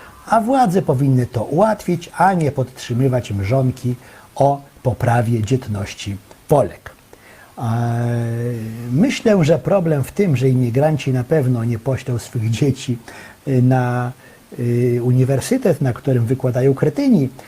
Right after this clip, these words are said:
i za kilkanaście lat, najdalej kilkadziesiąt, sale wykładowe trzeba będzie zamieniać w sale modlitw, i to nie chrześcijańskich. Tego Majcherek oczywiście nie dostrzega. Skoro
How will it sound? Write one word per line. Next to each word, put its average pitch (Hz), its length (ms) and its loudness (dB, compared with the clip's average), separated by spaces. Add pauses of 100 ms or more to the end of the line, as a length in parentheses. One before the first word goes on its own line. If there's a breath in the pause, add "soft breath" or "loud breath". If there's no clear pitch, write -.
i 214 100 0
za 254 120 0
kilkanaście 135 760 0
lat, 107 300 -6
najdalej 107 460 -4
kilkadziesiąt, 110 840 -4 (920)
sale 147 340 4
wykładowe 135 680 0 (400 loud breath)
trzeba 135 200 0
będzie 131 320 4
zamieniać 127 460 2
w - 40 -14
sale 127 520 0
modlitw, 123 760 0 (400 loud breath)
i 165 100 -2
to 160 120 -2
nie 120 180 0
chrześcijańskich. - 840 -2 (200 loud breath)
Tego 226 220 2
Majcherek 151 500 0
oczywiście 110 480 -6
nie 107 160 -4
dostrzega. 104 600 -4 (840 loud breath)
Skoro 160 580 0